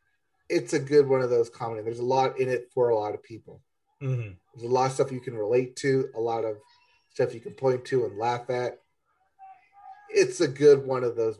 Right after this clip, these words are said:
Speaker 1: movies. So yes, thank you for telling me to watch it.
Speaker 2: Yeah, it's fun. It's funny. It's everything you want in something that's produced by Lord and Miller.
Speaker 1: Yep.
Speaker 2: Um, it's very much their vibe to it throughout. It's colorful. It's very inventive with its a-,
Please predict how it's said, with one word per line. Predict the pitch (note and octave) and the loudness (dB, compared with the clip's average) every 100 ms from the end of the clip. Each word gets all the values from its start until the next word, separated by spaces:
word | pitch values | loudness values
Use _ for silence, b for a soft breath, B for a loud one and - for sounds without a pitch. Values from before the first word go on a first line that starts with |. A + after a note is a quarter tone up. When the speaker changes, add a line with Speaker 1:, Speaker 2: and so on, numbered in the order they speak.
| A2 | -10
Speaker 1:
movies. | G#2+ G2+ E2+ F#2+ _ _ _ _ _ | -12 -12 -18 -20 _ _ _ _ _
So | G#2+ G#2 | -10 -2
yes, | F#3 C3 - | 0 0 4
thank | G#4 G#3 | 4 4
you | F#3 | 0
for | F3+ D3 | -4 -4
telling | D#3 C#3 | -2 -2
me | C3+ | -2
to | |
watch | A2 G2+ - | -6 -10 -20
it. | - _ | -20 _
Speaker 2:
Yeah, | B3 - _ b b | -10 -10 _ b b
it's | D3+ - | -10 -2
fun. | G#3 F#3+ | -2 -2
It's | F#3+ C#3+ - | -4 -8 -6
funny. | C#3+ C3 B2+ | -4 -2 -4
It's | B2+ | -2
everything | D3 D3+ D3+ C#3+ | -2 -2 -2 -4
you | B2+ | -2
want | A#2 A#2+ B2+ | -2 -4 -6
in | A#2 | -10
something | - A#2 B2 A2+ | -8 -8 -6 -6
that's | A2 - | -8 -6
produced | B2+ A#2 A2+ - | -4 -2 -2 -2
by | - A2 A2+ G#2 b b b | -2 2 2 -2 b b b
Lord | B2 G#2+ | 4 4
and | A2+ | 2
Miller. | A#2 A#2 A2+ A2+ b b b | 2 4 2 -2 b b b
Speaker 1:
Yep. | C3+ | 2
Speaker 2:
Um, | C3 B2 A2 G#2+ G2+ A2+ - | 4 4 4 2 -2 -8 -4
it's | C3 A2+ - | -2 -2 0
very | B2+ B2 | 2 2
much | A#2 - - | 0 -4 -2
their | G#2+ A2 | 0 0
vibe | G2+ G2+ G#2 G#2 - | 0 0 0 -4 -8
to | - A2+ | -6 -4
it | G#2 G#2 _ | -4 -8 _
throughout. | - A2 G#2+ A2 G#2+ G#2 | -16 -10 -6 -4 -4 -6
It's | B2 - | -10 -12
colorful. | - C3+ C3+ C#3 C3+ C3 B2+ | -6 -2 0 0 0 0 0
It's | - | 0
very | B2+ B2 | -2 -2
inventive | A2+ A2 G#2+ A#2 B2 | -4 -6 -6 -6 -4
with | A#2 | -6
its | A#2+ | -6
a-, | A#2 C#2+ | -10 -12